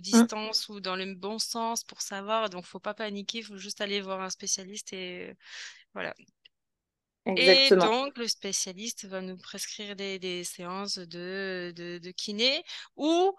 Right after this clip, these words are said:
Speaker 2: euh, il y a aussi ces techniques de yoga que tu enseignes qui peuvent aussi, euh, prévenir dès la nai-, dès, dès la grossesse ou ensuite pour les travailler, euh... C'est ce que tu as fait d'ailleurs, non ?
Speaker 1: Exactement. C'est très complémentaire en fait. Donc,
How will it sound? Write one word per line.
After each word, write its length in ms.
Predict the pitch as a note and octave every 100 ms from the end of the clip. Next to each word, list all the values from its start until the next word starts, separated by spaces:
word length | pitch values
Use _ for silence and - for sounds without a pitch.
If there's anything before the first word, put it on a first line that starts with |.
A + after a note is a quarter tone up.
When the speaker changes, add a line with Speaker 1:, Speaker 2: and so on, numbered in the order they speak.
| - - -
Speaker 2:
euh, 200 | G#3+ G#3+
il 60 | G#3
y 20 |
a 120 | F3+
aussi 260 | F#3 - E4+
ces 180 | - D4+
techniques 380 | B3+ A#3+ A#3 G3+
de 80 |
yoga 360 | G3+ E3+ F3+ C4+
que 120 | -
tu 180 | E4 -
enseignes 720 | C#4 B3 - G#3 G3 A3+ C4+ B3
qui 160 | A#3
peuvent 280 | - A#3 A#3
aussi, 560 | A3+ G#3 - - A#3+ A3+
euh, 100 | F#3+
prévenir 960 | - B3 A#3 A#3+ B3+ C#4+ D4 D4 A#3 - _ _ _ -
dès 220 | G3 G#3
la 180 | G3+ G3+
nai-, 520 | G3+ G3 G3 G3 F#3+
dès, 260 | F#3+ G#3 G#3+
dès 220 | F#3+ G3+
la 140 | G3+
grossesse 500 | G3+ G#3 - D4 C#4 -
ou 200 | B3 A3+
ensuite 340 | A3 - C4+ _
pour 140 | B3
les 180 | A3+ G#3+
travailler, 720 | G3 - G#3+ G#3+ G#3 A3+ A#3 G3+
euh... 240 | F#3+ F#3 - - -
C'est 140 | - B3
ce 60 |
que 80 | C4
tu 120 | -
as 60 | C4
fait 160 | - A4
d'ailleurs, 340 | E4 A#3+ A3+
non ? 160 | B3 D#4 G#3
Speaker 1:
Exactement. 640 | G#3 G3+ G#3 - A3 G3 -
C'est 200 | - B3
très 180 | A#3+ D4+
complémentaire 640 | D#4+ C#4+ C#4+ C4 C4 A3+ G3+
en 80 |
fait. 240 | F#3+ D#3 -
Donc, 280 | G#3+ F#3